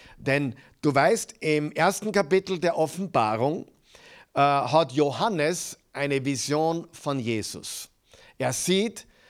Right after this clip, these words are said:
den verherrlichten, auferstandenen, glorifizierten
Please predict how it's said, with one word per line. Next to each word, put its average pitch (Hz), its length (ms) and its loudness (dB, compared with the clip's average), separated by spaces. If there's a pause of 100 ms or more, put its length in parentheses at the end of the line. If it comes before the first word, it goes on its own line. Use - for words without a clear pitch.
(160)
den 139 140 0
verherrlichten, 190 920 2 (360)
auferstandenen, 190 1200 0
glorifizierten 160 1160 -2